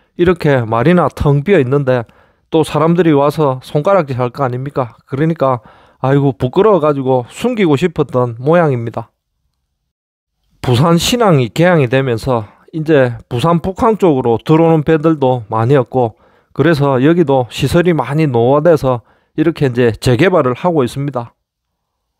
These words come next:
엑스포 유치도 불발이 되면서 또 여기 북항 재개발 사업이 차질이 생기는 거 아니냐 시민들이 걱정을 하고 있습니다. "내 돈 아니고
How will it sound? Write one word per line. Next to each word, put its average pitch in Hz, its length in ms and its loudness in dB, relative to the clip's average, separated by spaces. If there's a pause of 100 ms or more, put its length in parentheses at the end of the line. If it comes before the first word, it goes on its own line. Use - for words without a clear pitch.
(720)
엑스포 151 500 0
유치도 127 600 2
불발이 175 440 0
되면서 131 560 -2 (420)
또 156 280 0
여기 143 280 0
북항 156 460 -2
재개발 147 440 2
사업이 131 420 -4 (280)
차질이 196 400 0
생기는 160 400 0
거 117 80 -2
아니냐 127 460 0 (340)
시민들이 147 640 2 (100)
걱정을 180 440 2
하고 143 180 2
있습니다. 135 480 -6 (1900)
"내 175 140 4
돈 190 180 2
아니고 135 460 0